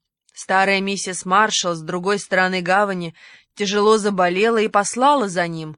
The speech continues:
но её записка осталась незамеченной и продолжала пылиться на письменном столе мистера Мередита. Миссис Маршалл поправилась,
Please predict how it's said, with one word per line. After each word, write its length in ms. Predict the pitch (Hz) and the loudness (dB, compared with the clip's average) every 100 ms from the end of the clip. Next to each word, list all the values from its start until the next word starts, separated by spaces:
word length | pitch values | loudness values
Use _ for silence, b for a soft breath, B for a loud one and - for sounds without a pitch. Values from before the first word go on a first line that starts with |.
| b b b b b | b b b b b
но 100 | 185 | -4
её 320 | 226 285 311 | 0 2 2
записка 560 | 277 262 285 285 - 240 | 2 2 0 -6 -2 -2
осталась 500 | 233 240 240 240 226 | 0 0 0 0 -4
незамеченной 1000 | 214 196 190 208 247 - 196 165 151 - B B B | -4 -2 -2 -2 -6 -6 -8 -8 -10 -14 B B B
и 120 | 185 | -6
продолжала 760 | 196 202 196 190 170 226 269 254 | -4 0 2 2 2 2 4 2
пылиться 520 | 208 185 214 226 208 | -2 -4 -4 -6 -6
на 140 | 180 | -4
письменном 640 | 175 190 180 190 175 170 160 | -4 -8 -8 -6 -6 -8 -10
столе 460 | - 156 165 262 | -8 -6 -4 -4
мистера 540 | 220 202 - - 175 170 | -4 -8 -10 -6 -4 -4
Мередита. 760 | 165 165 156 147 151 - 147 _ _ _ _ _ _ _ _ _ - | -4 -6 -6 -12 -14 -16 -20 _ _ _ _ _ _ _ _ _ -10
Миссис 380 | 185 175 185 | -8 -6 -8
Маршалл 460 | 175 180 185 - 185 | 0 2 2 0 -4
поправилась, 840 | 185 175 240 294 214 160 160 - | -2 0 0 0 -2 -6 -12 -20